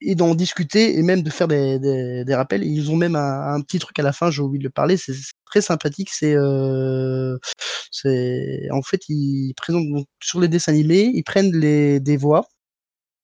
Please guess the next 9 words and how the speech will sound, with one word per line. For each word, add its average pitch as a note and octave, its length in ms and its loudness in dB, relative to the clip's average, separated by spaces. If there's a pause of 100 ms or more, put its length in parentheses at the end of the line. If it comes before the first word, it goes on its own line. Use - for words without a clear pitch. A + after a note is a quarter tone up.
(260)
euh, C3 960 0
ils D3+ 140 2
ma-, F3+ 160 2
ils E3 160 2
indiquent F#3 280 2
quel F3 120 4
est F3 60 8
le D#3+ 60 0
doubleur, D#3+ 580 2